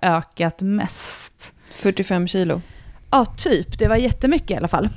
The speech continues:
Speaker 1: Men, eh,
Speaker 2: Mm.
Speaker 1: så, ja, men så superkul. Så jag känner mig jättepepp. Det, det kommer bli skitkul. Och jag är, ja, jag, jag ska nöta på och sen gå in i min toppning. Jag längtar lite till toppningsperioden faktiskt, om jag ska vara ärlig.
Speaker 2: Men kommer de som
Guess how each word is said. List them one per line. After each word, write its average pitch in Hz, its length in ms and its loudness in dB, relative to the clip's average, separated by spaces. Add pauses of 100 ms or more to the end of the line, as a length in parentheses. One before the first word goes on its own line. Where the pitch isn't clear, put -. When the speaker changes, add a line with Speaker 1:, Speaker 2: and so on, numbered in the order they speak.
Speaker 1:
Men, 262 220 2
eh, 277 60 4
Speaker 2:
Mm. 269 120 4
Speaker 1:
så, 208 100 0
ja, 330 100 4
men 359 140 0
så 294 260 0
superkul. 254 480 0
Så - 120 -6
jag 277 160 4
känner 311 180 0
mig 247 80 2
jättepepp. 214 440 0
Det, 233 460 2 (100)
det 208 200 0
kommer 220 180 0
bli 170 100 -2
skitkul. - 560 0
Och 202 260 0 (200)
jag 202 220 2
är, 175 480 0 (560)
ja, 214 340 0
jag, 226 420 -2
jag 247 260 2
ska 269 200 -2 (180)
nöta 233 360 2
på 190 200 0
och - 460 -4 (560)
sen 190 300 2
gå 185 120 0
in 175 120 2
i 170 60 2
min 165 160 2
toppning. - 400 -2
Jag 190 120 2
längtar 214 380 0
lite 170 240 -2
till 175 120 -6
toppningsperioden 180 840 0
faktiskt, - 360 -6
om - 60 2
jag 202 100 0
ska - 120 -6
vara - 80 2
ärlig. 196 180 0 (340)
Speaker 2:
Men 214 280 0
kommer 208 260 0
de 196 240 2
som 185 400 0